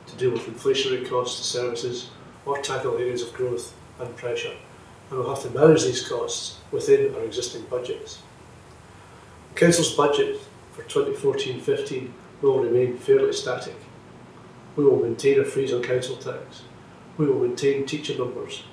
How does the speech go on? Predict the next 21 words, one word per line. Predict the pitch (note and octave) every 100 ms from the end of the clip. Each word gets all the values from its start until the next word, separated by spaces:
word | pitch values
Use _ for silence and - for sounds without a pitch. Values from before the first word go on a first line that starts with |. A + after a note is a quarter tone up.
| - -
in | A#2+
line | B2 C3 A#2+
with | A2 -
pupil | - B2+
numbers, | A#2 - - - - - - - -
and | C3 A#2+
we | A#2+
will | C3+ B2+
secure | - - - C#3
places | - C3 B2+ - A2+ - - - -
for | A#2+
all | B2+ B2
probationers | A#2 B2+ B2+ - A2+
who | - A#2
require | A2+ B2+ B2+ B2+
one | B2 - - - - -
under | B2+ A#2
the | A2+
teacher | C3 - B2 A#2
induction | A2+ C#3 C3+ -
scheme. | - C3